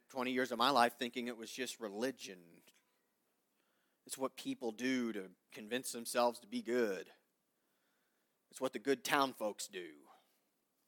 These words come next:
It's a good social club, you know. It's like where the, it's where the, it's where the more honorable people of society meet once a week to come together. That's what I thought church was. I didn't believe God was there. I didn't even believe in God.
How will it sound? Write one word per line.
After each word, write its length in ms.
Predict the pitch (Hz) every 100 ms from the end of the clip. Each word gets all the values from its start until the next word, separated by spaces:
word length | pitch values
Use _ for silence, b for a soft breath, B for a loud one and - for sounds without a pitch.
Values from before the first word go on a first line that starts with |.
| _ _ _ -
It's 60 |
a 20 | 127
good 180 | 160
social 400 | - 156 147 143
club, 360 | 120 123 95 92 _ _ _
you 100 | 104
know. 220 | 107 101 110
It's 140 | 107
like 100 | 113 -
where 100 | 117
the, 140 | 113
it's 140 | - -
where 140 | 156
the, 120 | 139 123 - -
it's 100 | -
where 120 | 180 180
the 240 | 139 107 - _ -
more 160 | 160 143
honorable 480 | 143 160 143 117 110
people 380 | - 127 120 113
of 80 |
society 600 | - 113 - 156 151 123
meet 280 | 113 180 190
once 240 | 135 131 127
a 40 |
week 280 | 113 113 -
to 60 |
come 160 | - 151
together. 180 | 131 147
That's 100 | 196
what 140 | 160
I 80 | 180
thought 260 | 262 151 147
church 300 | - 480 -
was. 400 | - - - - _ _ _ _ _ _ _ _ _ _ _ _ _ _ _ _ _ -
I 60 | 226
didn't 80 |
believe 200 | 196 156
God 320 | 147 165 240 165
was 140 | 135
there. 320 | 107 98 143 - _ _ _ _ _ _ _ _ _ _ _ _ _ _
I 60 | 120
didn't 120 | 147
even 120 | 196
believe 260 | 190 247 262
in 200 | 349 311
God. 320 | 185 107